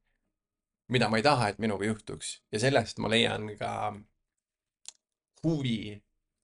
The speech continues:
ja sellest ma leian ka põhjuse, mille pärast ennast hommikul voodist välja ajada. Ja tõsi, mul on väljakutsed praegu sellised,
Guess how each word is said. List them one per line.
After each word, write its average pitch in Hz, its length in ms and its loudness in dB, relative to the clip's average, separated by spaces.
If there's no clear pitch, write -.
ja 110 80 -2
sellest 131 280 -2
ma 120 80 -2
leian 117 160 4
ka 107 80 -6
põhjuse, 120 680 -4
mille 123 180 2
pärast - 300 -2
ennast - 200 -10
hommikul 110 360 0
voodist 110 320 -2
välja 104 320 0
ajada. - 260 -10
Ja 98 200 4
tõsi, 135 220 4
mul 127 140 0
on 113 100 2
väljakutsed 107 540 0
praegu 107 260 4
sellised, 110 460 0